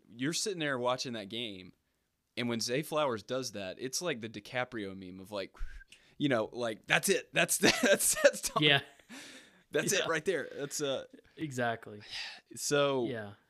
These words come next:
Speaker 2: Though it
Speaker 1: just
Speaker 2: is maybe even widely agreed upon,
Speaker 1: Yeah,
Speaker 2: it's
Speaker 1: we kn-
Speaker 2: still against the rules.
Speaker 1: we
Speaker 2: So
Speaker 1: know it's a dumb rule. It's still a rule. <laughs> You,
Speaker 2: Yeah,
Speaker 1: you're
Speaker 2: it is a rule.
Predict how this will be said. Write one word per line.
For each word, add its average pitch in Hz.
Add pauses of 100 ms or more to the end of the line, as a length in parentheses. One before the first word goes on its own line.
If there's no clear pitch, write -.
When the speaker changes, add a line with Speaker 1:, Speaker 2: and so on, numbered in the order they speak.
Speaker 2:
Though 185
it 202
Speaker 1:
just 180
Speaker 2:
is 151
maybe 160
even 175
widely 156
agreed 127
upon, 113 (800)
Speaker 1:
Yeah, -
Speaker 2:
it's -
Speaker 1:
we 214
kn- 214 (100)
Speaker 2:
still 135
against 127
the 139
rules. 104
Speaker 1:
we 190
Speaker 2:
So 208
Speaker 1:
know 226
it's 220
a 196
dumb 156
rule. 131 (220)
It's 208
still 202
a 131
rule. 120
<laughs> - (100)
You, 156
Speaker 2:
Yeah, 143
Speaker 1:
you're 156 (100)
Speaker 2:
it 151
is 175
a 190
rule. 208